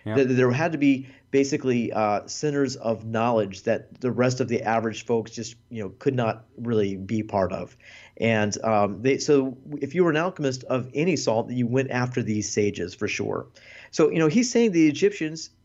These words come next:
Speaker 2: you know, had it first, right? So that puts them that they had to get that, the Jews had, the Jews had to get that knowledge from somebody.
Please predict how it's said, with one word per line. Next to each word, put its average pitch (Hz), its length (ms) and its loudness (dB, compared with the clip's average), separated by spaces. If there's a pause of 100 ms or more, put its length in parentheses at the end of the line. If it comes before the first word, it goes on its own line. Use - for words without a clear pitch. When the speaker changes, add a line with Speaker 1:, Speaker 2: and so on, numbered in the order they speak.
Speaker 2:
you 139 100 -4
know, 139 320 2
had 160 180 0
it 147 140 -2 (260)
first, - 460 -4 (260)
right? 131 360 -2 (240)
So 151 180 0
that 175 180 0
puts 196 200 0
them 151 140 -6
that 131 160 0 (200)
they 139 220 2
had 156 140 0
to 147 60 0
get 170 220 -4
that, 135 340 -4
the 127 140 -4
Jews 131 400 -4
had, 151 220 -4
the 127 80 0
Jews 160 260 0
had 151 140 2
to 131 40 0
get 127 140 0
that 123 160 -2
knowledge 120 220 0
from 120 160 -8
somebody. 92 640 -2